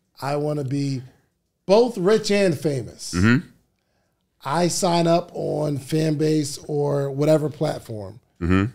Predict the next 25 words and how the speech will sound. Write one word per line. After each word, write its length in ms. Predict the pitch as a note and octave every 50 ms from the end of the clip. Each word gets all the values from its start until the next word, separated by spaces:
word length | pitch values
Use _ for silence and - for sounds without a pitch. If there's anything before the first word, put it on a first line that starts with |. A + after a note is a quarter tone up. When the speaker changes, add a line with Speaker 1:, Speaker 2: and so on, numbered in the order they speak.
| _ _ _ _ _ _ _ C3 A#2 A#2 B2
Speaker 1:
What 400 | C3+ C#3+ D#3 F3 G3 - - D3+
do 160 | D#3 E3 D#3
I 220 | D#3 C#3+ C#3 C#3 C3+
do 400 | B2 A2 G2+ - C3 B2 A#2 G#2+
today? 580 | - - F2+ E2 - - D2+ - - - - _ _ _ - - -
Speaker 2:
Today, 260 | - B2+ A2+ C#3 F3
you, 200 | E3 E3+ D#3 - -
t-, 160 | - - - -
today 320 | - - A2+ G2+ A#2+ C#3+
you, 300 | D#3+ C#3 B2 A#2+ G#2+ -
you, 480 | A#1+ E2 F#2 G2 G#2 G2+ G2 F#2+ F#2 F2+ - _ _ _
well, 100 | - F#2
first 240 | F2+ - A#2+ B2+ A#2+
of 80 | G#2 F#2
all, 80 | F2
you 140 | F2 E2+ E2
recognize 580 | E2 G2+ - - F2 E2+ F2+ F2 E2+ D#2+ D#2 D#2+
where 140 | E2 F2 E2+
your 160 | D#2+ D2+ A1+
audience 320 | C#2 D#2 D2 C#2 C2+ -
is. 160 | B1+ A#1 B1+
So 100 | - D#2
if 100 | D2 C#2
you're 120 | D2+ D#2+ D2+
young 400 | D2 F2+ A2 B2 C#3 D3 D#3